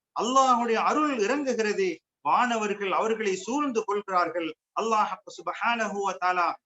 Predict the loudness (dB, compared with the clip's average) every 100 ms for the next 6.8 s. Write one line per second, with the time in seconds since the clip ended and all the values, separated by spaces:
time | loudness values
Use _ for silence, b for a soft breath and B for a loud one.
0 | _ -2 0 0 2 0 0 4 4 4
1 | -2 -4 -6 0 2 2 -2 -6 -6 -6
2 | -4 -2 0 0 -2 _ _ -4 -2 0
3 | 0 0 -2 -6 -4 0 2 0 -2 -4
4 | -2 -2 -4 _ -4 -2 -2 -2 -2 -2
5 | 0 0 -2 -8 -4 -2 -2 -2 -6 -4
6 | -2 -2 -2 -4 -6 -10 -8 -8